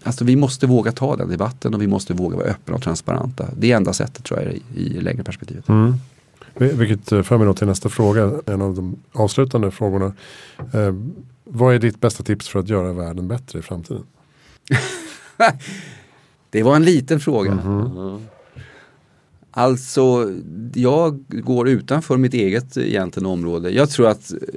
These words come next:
Speaker 1: det, det viktigaste för att göra världen bättre i framtiden, det är att det finns någon form av,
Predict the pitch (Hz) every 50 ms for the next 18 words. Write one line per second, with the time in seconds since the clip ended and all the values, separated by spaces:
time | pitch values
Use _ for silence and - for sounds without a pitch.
0 | - - - - - 110 113 107 - _ _ - - - 98 110 113 107 98 -
1 | - - 131 110 123 156 147 - - - - - 156 165 147 156 - - - 123
2 | 101 - - 110 107 104 101 104 110 104 95 90 92 92 90 92 90 85 85 85
3 | 90 87 76 101 95 - - - 95 95 - - 95 87 - - - - 110 110
4 | - 101 - - - - - - - - - - _ _ - - 107 98 92 -
5 | - 95 - - 104 87 82 82 85 82 - - - - _ _ _ - - -
6 | 98 104 113 110 101 90 90 87 95 95 87 - - - - - 92 85 85 85
7 | 85 82 - - - - 90 80 82 85 85 87 90 87 -